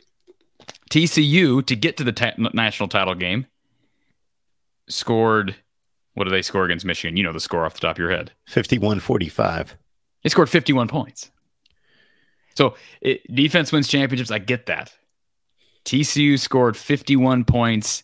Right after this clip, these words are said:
Speaker 1: to get to the national title game. Georgia scored forty-two points to get to the national title game. Ohio State scored forty-one points in a loss in the national semifinals. And Michigan scored,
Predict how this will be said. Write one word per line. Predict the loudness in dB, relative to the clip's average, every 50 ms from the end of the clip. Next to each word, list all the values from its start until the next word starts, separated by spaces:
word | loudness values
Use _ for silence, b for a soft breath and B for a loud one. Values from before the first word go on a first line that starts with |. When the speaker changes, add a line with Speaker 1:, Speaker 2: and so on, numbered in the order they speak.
| _ _
Speaker 1:
to | -4 -2
get | 0 -2 -2
to | -2 -2
the | -2
national | 0 0 -2 -2 -2 -4 -4
title | -2 0 0 0 0 -2
game. | -2 -4 -4 -4
Georgia | -2 0 0 2 2 0 0 -2
scored | -4 -4 -2 -2 0 0 -2 -2 -6 b b b b
forty-two | -4 0 2 2 4 2 2 0 0 2 2 0 2
points | 0 0 -2 0 -2 -4
to | -4
get | -4 -4
to | -2
the | 0
national | 0 0 0 -2 -4 -6 -4
title | -2 -2 -2 -2 -2
game. | -2 -4 -4 -4
Ohio | -2 -2 0 0 0 -2
State | -2 -2 -4 -4 -4
scored | -2 -2 -2 -2 0
forty-one | 0 0 0 0 0 0 0 -2 -2
points | -2 -4 -4 -4 -4
in | -6 -6
a | -6
loss | -2 0 2 2 4 2 2 -2 -2
in | -2 0 0 0
the | 0
national | 0 0 0 -2 -2 -4 -4
semifinals. | -4 -2 -2 -2 -2 -2 -2 -2 0 -2 -4 -4 -6 B B B B B B B B B B B
And | 0 2 2
Michigan | 2 2 2 0 -2 -2 -2
scored, | -4 -2 0 0 2 2 0